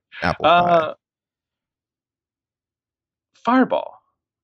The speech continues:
Speaker 2: This is, uh, in the last few years is when you started allowing this into your, your system, your
Speaker 1: It's
Speaker 2: delicate
Speaker 1: ju-, it's just a
Speaker 2: constitution.
Speaker 1: mix with the,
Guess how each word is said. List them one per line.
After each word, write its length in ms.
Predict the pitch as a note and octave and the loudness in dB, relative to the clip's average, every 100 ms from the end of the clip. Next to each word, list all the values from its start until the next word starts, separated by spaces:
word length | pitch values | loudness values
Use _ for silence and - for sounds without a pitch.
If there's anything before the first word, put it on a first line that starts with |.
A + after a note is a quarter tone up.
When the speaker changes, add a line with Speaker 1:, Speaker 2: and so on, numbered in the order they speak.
| _ B2+ | _ -6
Speaker 2:
This 180 | A3 C#4 | -4 -2
is, 220 | C4 C4 | -2 0
uh, 320 | B3+ B3 A#3 | 0 0 -4
in 120 | A3+ A3 | -6 0
the 60 | |
last 180 | A#3+ A#3 | -2 0
few 120 | C4+ | 2
years 280 | C4 C4 D3 | 4 2 -2
is 100 | - | -4
when 100 | B2 | -4
you 80 | A2 | -4
started 300 | - A2+ G#2 | 0 0 0
allowing 320 | G#2 F#2+ F#2+ | -2 -2 -2
this 160 | G2 - | -8 -10
into 180 | F#2 G2 | -10 -6
your, 260 | F2+ E2+ - | -6 -6 -10
your 100 | G2+ | -12
system, 500 | - G2+ - E2 A2 | -8 -8 -8 -14 0
your 60 | D3 | 0
Speaker 1:
It's 60 | A2 | 2
Speaker 2:
delicate 300 | F#2+ D#3 - | 2 2 0
Speaker 1:
ju-, 80 | C3+ | -2
it's 120 | - | 0
just 220 | F3 - | -2 0
a 120 | D3 | 0
Speaker 2:
constitution. 100 | B2 | 0
Speaker 1:
mix 280 | A2 G2+ - | -2 -4 -8
with 180 | F2+ - | -10 -8
the, 340 | D#2+ C#2 C2+ | -6 -6 -6